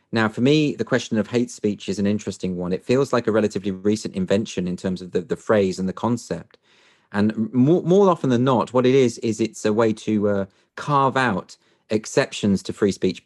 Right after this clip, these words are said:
protections. It isn't really so much hate speech as speech that we hate. And I think that's, that's been evidenced again and again by people who cry hate speech whenever they hear something that they, they perceive to be offensive. It is, in fact,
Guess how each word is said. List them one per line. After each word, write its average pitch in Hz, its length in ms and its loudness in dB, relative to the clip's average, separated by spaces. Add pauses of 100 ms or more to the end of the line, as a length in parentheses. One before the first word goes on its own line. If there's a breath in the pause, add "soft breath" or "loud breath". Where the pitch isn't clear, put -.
protections. 90 640 -4 (340 soft breath)
It 117 140 0
isn't 151 200 2
really 127 240 4
so 117 120 -2
much 113 160 0
hate 123 280 0
speech - 360 -2
as 95 100 -4
speech - 400 -2
that - 260 -2
we 101 180 0
hate. 104 480 -2 (420 soft breath)
And 107 100 2
I 110 60 4
think 123 180 0
that's, - 300 -2 (120)
that's - 340 -2
been 117 160 2
evidenced 113 480 0
again 110 360 2
and 98 200 -2
again 95 480 0
by 98 140 0
people 104 280 0
who 104 80 2
cry 123 420 2 (120)
hate 95 200 -2
speech - 320 -10
whenever 98 220 0
they 98 120 2
hear 98 160 0
something 92 240 -4
that 82 100 -6
they, 95 60 -4 (120)
they 98 120 0
perceive 95 400 -4
to - 60 -20
be 98 100 0
offensive. - 520 -6 (340 soft breath)
It 110 120 2
is, 117 100 2
in 113 80 2
fact, 110 340 -2